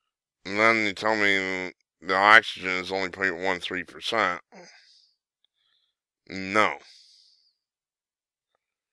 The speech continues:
I've heard some lichens might be able to live out there or something. Interesting, though.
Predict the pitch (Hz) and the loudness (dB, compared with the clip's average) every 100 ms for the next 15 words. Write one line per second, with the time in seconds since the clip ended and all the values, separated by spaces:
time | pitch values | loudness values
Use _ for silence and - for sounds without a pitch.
0 | _ _ _ _ _ _ _ _ _ _ | _ _ _ _ _ _ _ _ _ _
1 | 98 110 110 92 - 101 87 82 90 110 | -6 -2 0 -2 -2 -4 -4 -2 2 2
2 | 98 87 80 82 87 - 87 82 80 80 | 0 -10 -8 -8 -8 -6 -6 -6 -8 -12
3 | 76 - 87 85 80 82 85 _ - 85 | -16 -14 -8 -6 -6 -6 -8 _ -8 -6
4 | 82 78 - 78 65 50 85 _ _ _ | -4 -6 -8 -10 -10 -14 -20 _ _ _
5 | _ _ _ _ _ _ _ _ _ _ | _ _ _ _ _ _ _ _ _ _
6 | _ _ _ _ _ _ _ _ _ _ | _ _ _ _ _ _ _ _ _ _
7 | _ _ _ _ _ _ 120 139 135 123 | _ _ _ _ _ _ 2 4 4 2
8 | - 107 104 101 101 | -2 -6 0 2 2